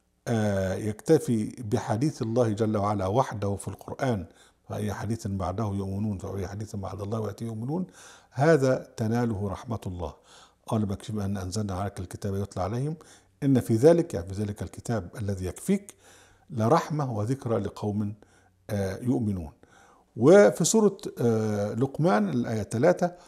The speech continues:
"هدى ورحمة"، لمين؟ للمحسنين. وفي سورة النمل الآية سبعة وسبعين: "وأنه لهدى ورحمة"، لمين؟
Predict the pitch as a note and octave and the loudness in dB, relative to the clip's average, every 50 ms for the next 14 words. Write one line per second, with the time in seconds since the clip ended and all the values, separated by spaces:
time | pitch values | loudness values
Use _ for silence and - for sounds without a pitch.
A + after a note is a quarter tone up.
0 | - _ _ _ _ - C3+ E3+ F#3+ F#3 F3+ D#3 C#3+ C3+ C3+ C#3 B2 - - A2+ | -20 _ _ _ _ 6 6 8 10 12 12 12 12 12 10 8 6 2 -4 -6
1 | G2 F2+ - _ - _ _ _ - A2+ A#2 B2 A#2+ A2+ A2+ A2 A2 G#2+ G2+ G2+ | -8 -8 -10 _ -20 _ _ _ -2 2 2 4 4 2 2 0 0 -2 -2 -4
2 | G#2 - _ _ _ _ _ _ _ _ _ _ _ - G#2 G#2 G#2 G2+ G2 - | -8 -12 _ _ _ _ _ _ _ _ _ _ _ -4 -2 -2 -2 -2 -4 -4
3 | - - G#2 F#2 F#2 G#2 - _ _ _ _ _ _ _ _ _ _ _ _ _ | -6 -6 -6 -10 -14 -18 -20 _ _ _ _ _ _ _ _ _ _ _ _ _
4 | _ _ _ - - A#2+ - - F3+ F3 E3 D3 D#3 E3 D#3 D3 D3 C#3+ B2+ - | _ _ _ -12 -8 -6 -4 -4 2 2 4 4 4 4 4 4 4 2 2 2
5 | - C3 B2 G#2+ - - G#2+ G2 A2 A2+ A#2+ C3 C#3 - - - - _ _ _ | 2 2 2 2 2 0 -2 -2 -2 -2 -2 -2 -4 -8 -16 -20 -20 _ _ _
6 | _ - C3 A2 A2 A2 A#2 D3 C#3+ C3+ B2+ B2 A#2+ A#2 G#2+ A#2 C#3 C3+ A#2 A2+ | _ -4 -2 0 2 2 4 4 4 2 2 2 2 2 2 2 2 4 4 4
7 | G#2+ G#2+ A2 G#2+ G2+ - - - A2 - _ _ - - A2 A2+ A2 A2 A2 A2 | 4 2 0 -2 -4 -6 -10 -16 -18 -18 _ _ -8 -2 0 2 2 2 2 2
8 | A2 G#2+ G#2+ G#2 | 2 2 0 -2